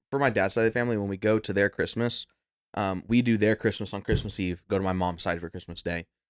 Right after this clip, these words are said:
And so we'll open gifts that night, Christmas Eve. But before we can open gifts, we have to watch Emmett Otter's Jug Band Christmas. And it's just, like,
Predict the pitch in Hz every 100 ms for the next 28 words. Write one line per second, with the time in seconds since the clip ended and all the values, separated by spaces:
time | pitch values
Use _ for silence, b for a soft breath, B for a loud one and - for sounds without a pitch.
0 | _ _ - 104 113 107 123 127 117 98
1 | 120 110 - - - - - 107 92 95
2 | 71 - - 98 - 92 92 117 - _
3 | _ _ _ 123 113 110 - 123 131 147
4 | 147 143 127 123 107 95 80 - - -
5 | 101 - 113 104 - 107 92 85 - -
6 | - 90 90 85 85 - 82 82 82 -
7 | - - - - _ _ _ _ 123 123
8 | 113 120 113 127 147 - 165 127 -